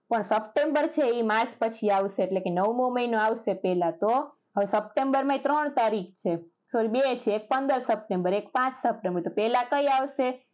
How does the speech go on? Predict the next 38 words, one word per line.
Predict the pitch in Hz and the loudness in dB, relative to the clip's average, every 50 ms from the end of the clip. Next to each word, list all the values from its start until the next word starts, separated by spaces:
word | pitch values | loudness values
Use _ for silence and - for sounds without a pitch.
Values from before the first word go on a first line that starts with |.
| _ _ _ _ _ - | _ _ _ _ _ -2
પાંચ | - 214 226 240 262 254 - | 0 2 2 2 0 -2 -2
સપ્ટેમ્બર, | - - 233 220 226 - - 226 226 220 208 | -2 -2 -2 -2 -2 -4 -2 0 0 2 2
એટલે | 208 208 196 | 2 0 0
કે | 190 190 | -2 -2
પાંચ | 190 - 208 220 240 254 269 - - | -2 -2 0 0 0 0 -2 -2 0
નવ | 220 220 220 226 | 0 2 2 2
બે | 214 190 208 202 208 | 2 2 0 0 0
હજાર | 202 190 208 196 | 0 0 0 0
પાંચે | 202 - 220 214 220 220 240 233 | 0 0 0 0 0 0 -2 -2
શું | 233 - 285 277 277 | 0 0 -2 -2 0
કર્યું? | 277 247 240 247 254 247 233 | 0 0 0 0 0 0 0
મુન્નીએ | 214 208 220 226 226 233 226 220 214 | 0 0 0 0 0 0 0 0 0
કેળું | 214 233 247 254 254 240 226 | 0 0 0 0 0 -2 -2
ખાધું, | 226 - 208 185 175 180 170 | -2 -2 -2 0 0 -2 -2
તો | 196 | 0
એના | 196 196 196 196 | -2 0 -2 -2
પછીના | 196 214 214 214 - 254 226 214 202 | 0 -2 -2 -2 -2 -2 -2 -2 0
ક્રમમાં | 190 208 202 202 196 190 180 175 175 | 0 0 0 0 0 0 0 2 2
આવશે. | 175 175 175 175 - - - - _ _ _ _ _ - | 0 0 -2 -4 -8 -10 -10 -12 _ _ _ _ _ 0
ત્યાર | - 302 311 302 | 2 2 2 2
પછી | 240 233 233 269 240 | 0 -2 -2 -2 -2
પંદર | - 269 285 302 294 302 330 | -2 -2 0 2 2 2 2
સપ્ટેમ્બર | 330 294 269 - - - 254 240 233 226 214 | 2 0 -2 -2 -2 -2 -2 0 0 0 2
બે | 214 220 220 220 | 2 2 0 0
હજાર | 208 190 220 202 | 0 0 0 0
પાંચ, | 196 196 - 208 202 202 202 - | 0 -2 -2 -2 -2 -2 -4 -4
તો | 190 175 | -4 -2
મુન્નીનો | 180 190 196 208 220 226 226 220 220 220 | 0 0 0 0 0 0 0 0 0 0
દાંત | 214 254 269 277 269 277 - | 2 2 0 0 0 0 2
આવ્યો. | 240 233 233 233 233 226 226 - _ _ _ - | 2 2 2 0 -2 -4 -4 -10 _ _ _ -2
હવે | 196 | 0
સપ્ટેમ્બર | 190 - 233 226 226 - - 277 269 269 269 | 0 0 0 -2 -2 -2 -2 0 2 2 0
મહિનો | 269 269 269 262 262 | 0 0 0 0 0
પૂરો, | 269 285 294 294 285 | 0 0 0 0 0
ત્યાર | 285 247 240 240 240 | 2 0 0 0 0
પછી | - 254 254 - 269 254 | -2 -4 -2 0 0 0
આવશે | 240 247 247 240 - 262 | 2 0 0 -2 -2 -2
કોણ? | 247 247 - 269 277 294 | -2 0 0 0 0 0